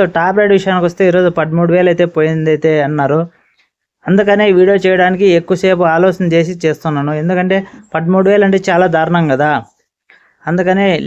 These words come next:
వీడియో చేయడానికి లేట్ అయింది. ఏమన్నా మంచి ఇన్ఫర్మేషన్ ఏమన్నా మళ్ళీ అంటే ఇంకా ఏమన్నా ఎక్కువ రేటు ఏంటి ఏమన్నా మీకైతే కామెంట్లో కానీ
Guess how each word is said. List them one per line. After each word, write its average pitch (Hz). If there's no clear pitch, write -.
వీడియో 170
చేయడానికి 165
లేట్ 143
అయింది. 120
ఏమన్నా 196
మంచి 180
ఇన్ఫర్మేషన్ 190
ఏమన్నా 185
మళ్ళీ 175
అంటే 165
ఇంకా 170
ఏమన్నా 170
ఎక్కువ 170
రేటు 165
ఏంటి 165
ఏమన్నా 156
మీకైతే 160
కామెంట్లో 160
కానీ 151